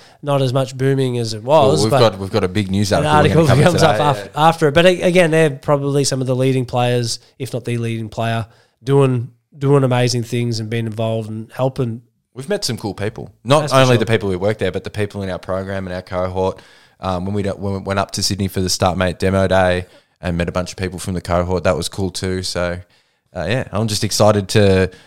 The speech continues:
Speaker 2: well, well, how mo-, long do we have left? A couple of weeks. But,
Speaker 1: Few more
Speaker 2: um,
Speaker 1: weeks.
Speaker 2: yeah, but we can stick around like a bad smell, like Simon Bray.
Speaker 1: I
Speaker 2: You
Speaker 1: think
Speaker 2: know,
Speaker 1: it
Speaker 2: he's, what was he? He was, like, three years ago, wasn't he? He's just hanging around.
Speaker 1: I feel like
Speaker 2: Bray,
Speaker 1: you,
Speaker 2: Bray.
Speaker 1: are you gonna get your participation award? Are you expecting a ribbon?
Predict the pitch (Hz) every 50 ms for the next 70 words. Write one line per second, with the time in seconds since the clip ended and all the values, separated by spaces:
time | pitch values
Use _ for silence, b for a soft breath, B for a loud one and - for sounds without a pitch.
0 | b b b b b _ - 104 92 90 82 78 113 117 117 131 139 139 143 -
1 | - 123 139 143 127 127 131 120 117 120 131 127 - - 104 - 110 - 104 95
2 | 87 90 98 101 95 - - - 101 95 196 180 139 117 123 151 165 - 92 -
3 | - - 131 151 139 113 110 151 156 175 180 175 185 170 - - 196 - 139 135
4 | 127 123 120 113 117 104 110 107 110 107 - - 120 123 135 131 127 117 - -
5 | 139 127 107 98 98 101 107 120 135 139 139 - - 151 - 127 127 127 135 143
6 | 151 - 147 139 - 220 - - - 240 226 180 185 175 180 175 175 165 156 131
7 | 135 120 120 - 135 123 117 117 131 156 139 156 127 110 104 107 123 143 160 151
8 | 147 135 131 117 110 127 123 117 110 98 92 90 - 127 170 202 233 254 254 240
9 | 202 147 151 147 143 131 - 185 190 185 160 165 170 175 160 147 - 143 151 151
10 | 160 180 175 160 156 143 131 123 127 123 - 147 135 127 - 143 147 135 - 151
11 | 143 135 147 175 175 156 151 151 143 - - 180 175 - 165 139 131 139 160 160
12 | 202 208 202 196